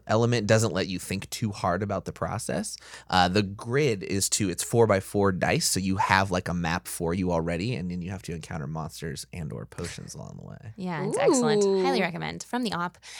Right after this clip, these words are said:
Speaker 2: And one shout out to a great app.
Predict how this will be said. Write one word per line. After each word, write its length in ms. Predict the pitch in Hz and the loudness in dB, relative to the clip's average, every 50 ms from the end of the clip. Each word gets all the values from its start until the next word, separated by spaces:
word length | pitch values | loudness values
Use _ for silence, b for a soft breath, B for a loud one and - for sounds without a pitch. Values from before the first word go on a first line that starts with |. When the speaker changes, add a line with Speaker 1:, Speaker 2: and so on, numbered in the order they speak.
| B B - | B B -4
Speaker 2:
And 320 | 294 311 302 311 311 294 311 - | -2 0 0 0 0 -2 -4 -4
one 240 | 320 359 427 403 339 | 0 2 4 4 4
shout 300 | - - 330 311 302 302 | 2 0 0 2 4 4
out 260 | 302 302 302 294 - | 4 4 4 2 0
to 240 | - - 285 277 247 | -2 0 2 2 2
a 100 | - 208 | 2 0
great 260 | 185 233 269 320 - - | 2 4 2 2 2 0
app. 300 | 170 170 185 196 - - | 2 4 4 2 2 -2